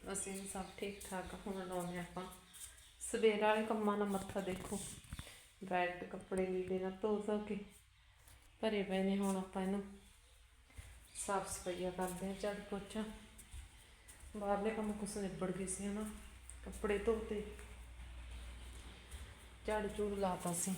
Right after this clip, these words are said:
ਤੇ ਹੁਣ ਰਹਿ ਗਿਆ ਅੰਦਰ। ਅੰਦਰ ਮੈਂ ਕਿਹਾ ਸੀ, ਮੈਂ ਕਿਹਾ ਅੰਦਰ ਤਾਂ ਨਾ ਗਰਮੀ ਬਹੁਤ ਜ਼ਿਆਦਾ ਹੋਈ ਪਈ ਆ। ਮੈਂ ਕਿਹਾ ਅੰਦਰ ਲਾ ਤਾਂ ਹਨਾ ਬਣ ਜਾਂਦਾ, ਬਾਹਰਲਾ ਕਰਨਾ ਬਹੁਤ ਔਖਾ ਕੰਮ। ਧੁੱਪੇ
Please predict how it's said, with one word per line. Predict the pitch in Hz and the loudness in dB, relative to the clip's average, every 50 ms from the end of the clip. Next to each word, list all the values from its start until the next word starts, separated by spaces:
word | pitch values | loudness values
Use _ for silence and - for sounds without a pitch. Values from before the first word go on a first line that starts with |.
| - - - - - - - - - - - - - - - - - - - - - - - - - - - - - - - - - - - | -2 -6 -10 -12 -12 -12 -12 -12 -12 -12 -12 -12 -14 -16 -16 -18 -18 -18 -16 -16 -16 -14 -14 -14 -14 -16 -16 -16 -16 -16 -16 -16 -16 -12 -10
ਤੇ | - 190 170 | -8 -6 -4
ਹੁਣ | 190 190 190 185 | -4 -4 -4 -2
ਰਹਿ | 180 180 180 | -2 -2 0
ਗਿਆ | 180 196 196 196 | 0 2 2 0
ਅੰਦਰ। | 185 175 175 170 175 180 | 0 0 0 2 2 4
ਅੰਦਰ | 185 185 185 180 190 190 | 4 2 4 4 4 4
ਮੈਂ | 196 202 196 196 | 6 6 10 10
ਕਿਹਾ | 196 - | 12 12
ਸੀ, | - - | 12 10
ਮੈਂ | - - - | 8 8 8
ਕਿਹਾ | - - - - - - | 6 6 4 6 4 4
ਅੰਦਰ | 190 - - 190 | 2 2 0 0
ਤਾਂ | 190 - 185 190 | 0 0 0 0
ਨਾ | 185 190 208 220 214 208 202 | 0 2 2 2 2 4 4
ਗਰਮੀ | 202 185 180 185 185 185 185 | 4 4 4 2 0 -2 -2
ਬਹੁਤ | 175 170 180 175 175 175 175 | 0 4 6 6 6 6 4
ਜ਼ਿਆਦਾ | - 190 190 185 185 | 4 2 2 4 2
ਹੋਈ | 185 185 190 185 185 | 2 2 2 0 0
ਪਈ | - - 196 196 196 | 0 2 2 4 4
ਆ। | 196 196 - - - - - - - - - - - - - | 2 0 -6 -14 -18 -18 -20 -20 -20 -20 -20 -20 -16 -6 -2
ਮੈਂ | 214 208 | 0 0
ਕਿਹਾ | 196 196 | 2 2
ਅੰਦਰ | 202 196 185 196 185 | 0 0 2 2 2
ਲਾ | 190 190 190 185 | 4 4 2 2
ਤਾਂ | 185 196 196 | 2 2 0
ਹਨਾ | 190 196 202 214 | 0 0 0 2
ਬਣ | 214 208 190 180 175 | 2 4 2 2 2
ਜਾਂਦਾ, | 170 180 180 202 | 0 0 0 0
ਬਾਹਰਲਾ | 208 202 196 180 175 175 175 180 190 202 | 0 2 2 4 6 6 4 2 0 -2
ਕਰਨਾ | 202 208 208 196 190 196 190 | 0 0 0 0 -2 -4 -4
ਬਹੁਤ | 185 175 160 151 151 180 | -2 -2 -4 -4 -4 -6
ਔਖਾ | 180 175 - - 180 175 | -6 -6 -6 -8 -10 -8
ਕੰਮ। | - 175 170 165 - - - - - - - - - - - - - - - - - - - - | -8 -2 0 0 0 0 -2 -6 -12 -18 -20 -20 -20 -20 -18 -16 -14 -12 -12 -12 -12 -6 -2 -2
ਧੁੱਪੇ | 220 214 - - 220 190 | -2 -2 -2 -2 -2 -2